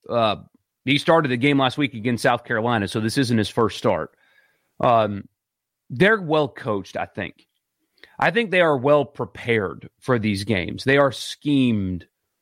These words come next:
well to me. That's what I see. I see a team that plays hard, that is well coached, is well schemed, but they cannot execute schemes. And last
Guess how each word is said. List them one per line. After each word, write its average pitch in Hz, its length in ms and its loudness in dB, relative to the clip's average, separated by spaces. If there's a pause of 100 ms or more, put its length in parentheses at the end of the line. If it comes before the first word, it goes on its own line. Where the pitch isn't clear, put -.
(160)
well 101 540 -2 (220)
to 117 100 0
me. 104 380 0 (500)
That's 175 280 2
what 160 140 0
I 117 140 0
see. 87 420 -14
I 135 120 0
see 147 240 2
a 123 60 0
team 139 360 2
that 113 280 -2 (520)
plays 156 360 2
hard, 160 520 0 (600)
that 120 360 0 (840)
is 120 160 -2
well 123 220 2
coached, 165 460 0
is 117 140 -4
well 131 140 2
schemed, 160 560 0
but 135 160 -2
they 135 100 0
cannot 147 440 0
execute 117 500 -4
schemes. - 500 -10
And 113 420 0
last 127 480 -2